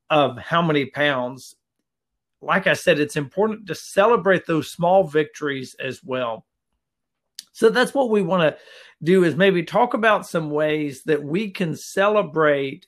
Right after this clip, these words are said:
those successes along the way so that we stay motivated and we stay energized about our journey.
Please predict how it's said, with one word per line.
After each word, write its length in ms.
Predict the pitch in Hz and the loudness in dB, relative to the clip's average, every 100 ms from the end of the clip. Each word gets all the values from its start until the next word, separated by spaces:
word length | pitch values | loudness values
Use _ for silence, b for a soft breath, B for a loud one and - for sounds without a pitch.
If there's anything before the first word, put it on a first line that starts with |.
| _ | _
those 840 | 135 127 147 170 180 175 185 - | -20 -4 2 4 4 0 -4 -8
successes 760 | - 180 - - 160 147 160 127 | -8 -8 -6 -2 0 0 -6 -4
along 480 | 143 143 151 180 | -2 0 0 -2
the 120 | 165 160 | -4 -4
way 440 | 143 120 117 - _ _ _ _ _ _ _ _ _ _ - | -2 -2 -4 -10 _ _ _ _ _ _ _ _ _ _ -20
so 200 | - 214 | 0 2
that 160 | 196 196 | 4 4
we 120 | 214 | 2
stay 300 | 190 - 254 | 0 2 2
motivated 720 | 220 156 170 165 147 131 135 - b b b b _ | 4 2 2 0 -2 -4 -8 -14 b b b b _
and 180 | 175 190 | 0 2
we 100 | 196 | 0
stay 340 | - 202 220 | -2 -4 -4
energized 1000 | 180 214 247 208 160 160 156 156 127 - | -4 -2 0 0 -2 -2 -2 -2 -6 -8
about 920 | 147 139 120 147 151 151 147 - - _ _ | -6 -6 -8 -6 -2 -2 -2 -6 -20 _ _
our 180 | 139 135 | 0 0
journey. 560 | 123 131 135 127 127 | -2 -6 -6 -10 -14